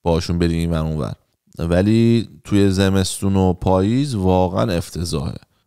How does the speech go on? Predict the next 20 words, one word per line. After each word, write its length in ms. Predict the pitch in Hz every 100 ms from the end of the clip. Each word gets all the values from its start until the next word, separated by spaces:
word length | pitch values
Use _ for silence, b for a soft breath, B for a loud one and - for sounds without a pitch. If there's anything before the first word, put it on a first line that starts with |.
| _
حتی 260 | - 87 98
بهارم 440 | 90 85 87 87
می‌تونی 240 | 87 - 85
بگی 160 | 78
توش، 220 | 73 - 82
یعنی 140 | 90
نه 400 | 98 104 120 123
ماه 300 | 113 113 107
سال 400 | 95 - 113 120
اینجا 280 | 107 98 107
واسه 340 | 95 90 -
بیرون 260 | 92 92 101
ساخته 280 | 101 85 90
نشده 360 | 85 85 73
یا 160 | 85 82 - _ _ _
هشت 400 | 95 90 87 -
ماه 200 | 82 92 _ _ _ _ -
بخوای 280 | 85 85 87
فشار 380 | - 85 73 67
بدی، 260 | 53 -